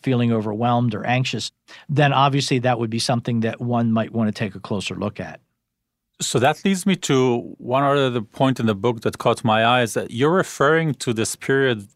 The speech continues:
Speaker 2: between conception and the first birthday as a critical period in the life of, uh, a child, which I think is a little bit of a change from the notion that we've seen years ago where people said, "No, this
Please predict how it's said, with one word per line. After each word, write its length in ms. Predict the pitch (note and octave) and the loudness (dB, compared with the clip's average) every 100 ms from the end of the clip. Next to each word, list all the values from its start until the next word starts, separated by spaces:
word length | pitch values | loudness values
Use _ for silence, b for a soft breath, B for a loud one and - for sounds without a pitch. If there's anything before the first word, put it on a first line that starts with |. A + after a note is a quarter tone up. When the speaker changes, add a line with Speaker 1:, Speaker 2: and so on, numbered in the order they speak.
| - | -16
Speaker 2:
between 320 | - - A#2+ | -6 -2 -2
conception 760 | - G#2+ - A#2 A2+ - B2 A#2 | 0 -4 0 0 0 0 0 0
and 340 | G#2+ G2+ F#2 | -2 -2 -2
the 120 | G2+ | -4
first 420 | - - A#2 - | -4 0 0 0
birthday 440 | G2 A2 A2 A2+ G#2+ | -2 0 0 0 0
as 120 | F#2+ | -2
a 60 | F#2+ | -6
critical 640 | - C#3 B2+ B2 - A2+ | -2 0 0 0 0 0
period 520 | G2+ - A#2 A2+ G#2 | -2 -2 0 0 0
in 180 | A2+ G#2 | -4 -4
the 100 | G2 | -4
life 380 | G2 G2+ G2+ - | -4 -4 -4 -4
of, 240 | G2 F#2 | -6 -4
uh, 220 | G2 F#2+ F#2+ | -4 -4 -4
a 80 | G2 | -4
child, 560 | - B2 A2+ G#2 A2+ B B B B | -2 2 2 0 -2 B B B B
which 160 | A2+ A#2 | -2 0
I 40 | |
think 220 | - D#3+ | 2 2
is 140 | E3+ D3 | 4 2
a 60 | |
little 200 | C3+ C#3+ | 4 2
bit 220 | C3+ C#3 | 2 2
of 100 | C3+ | 2
a 80 | A2+ | 0
change 500 | - - B2 C3+ B2+ | 0 0 2 0 0
from 280 | - A2+ G2+ | -2 -2 0
the 420 | G#2 G#2 G2 G2 - B B B - | -2 0 0 -4 -8 B B B -4
notion 440 | A2 B2 - B2+ | 0 0 2 2
that 180 | A2 G#2+ | 2 0
we've 340 | A#2+ A2 G#2 | -4 -2 -2
seen 360 | - C3 B2 A#2+ | -4 0 2 2
years 380 | A2 A#2 A#2 A2 | 2 0 0 0
ago 260 | A#2 B2+ | 2 2
where 360 | A#2 A#2 A2+ G#2+ | 4 2 2 0
people 340 | - B2 A#2 | -6 -4 -4
said, 240 | - A#2+ A2+ | 0 0 0
"No, 200 | B2 A2+ | -2 0
this 340 | A#2+ - | -2 -4